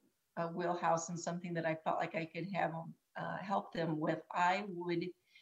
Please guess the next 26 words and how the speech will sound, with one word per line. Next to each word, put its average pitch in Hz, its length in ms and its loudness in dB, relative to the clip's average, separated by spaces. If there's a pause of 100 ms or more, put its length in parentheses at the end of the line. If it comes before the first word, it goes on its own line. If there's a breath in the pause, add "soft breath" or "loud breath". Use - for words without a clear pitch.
(1040 soft breath)
I 175 120 6
ask 190 340 2
a 202 60 0
lot 185 180 4
of 175 140 -2
questions. 160 400 2
I 156 80 4
mean, 165 100 -2
that's 185 240 4
kind 175 180 2
of 170 60 -2
the 170 100 0
difference 175 280 0
between 170 420 -4
coaching 170 540 0
and, 160 240 -2
and 160 180 0
consulting, 170 600 0
but 165 180 -6
coaching 208 380 -2
is 165 160 -6
really 170 280 0
asking 170 480 0
a 156 80 -4
lot 156 200 2
of 170 60 -4